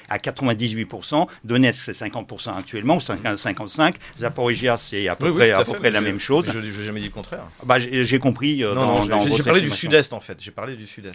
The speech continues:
Speaker 1: Oui. Euh, et, euh, militairement, en fait, euh, je vous pose la question, cent cinquante mille hommes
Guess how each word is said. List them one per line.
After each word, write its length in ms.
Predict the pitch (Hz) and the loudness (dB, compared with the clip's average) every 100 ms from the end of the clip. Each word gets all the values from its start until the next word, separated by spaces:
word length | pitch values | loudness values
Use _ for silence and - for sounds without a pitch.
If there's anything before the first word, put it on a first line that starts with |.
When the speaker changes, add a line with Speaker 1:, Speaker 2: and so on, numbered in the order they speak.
| - | -6
Speaker 1:
Oui. 120 | 120 - - - - 131 | -4 -4 -10 -14 -12 0
Euh, 640 | 135 139 135 131 131 127 120 | 4 6 6 6 6 4 0
et, 380 | 147 151 156 151 131 | 2 4 4 2 2
euh, 240 | 131 127 | 4 4
militairement, 760 | 131 175 175 180 147 165 175 123 | 4 2 4 2 2 4 2 2
en 80 | |
fait, 340 | 113 120 - - - | -4 -4 -6 -12 -10
euh, 360 | 113 113 107 101 - 113 110 101 | -4 0 0 -2 -4 -10 -8 -8
je 80 | 104 | -10
vous 80 | 117 | -10
pose 200 | - 120 | -8 -6
la 80 | 110 | -6
question, 440 | - 110 147 135 131 - _ | -8 -8 -4 -4 -6 -16 _
cent 220 | - 135 | -8 -8
cinquante 380 | 127 120 120 113 | -6 -8 -10 -10
mille 160 | 113 104 | -8 -4
hommes 280 | 123 156 | -4 -6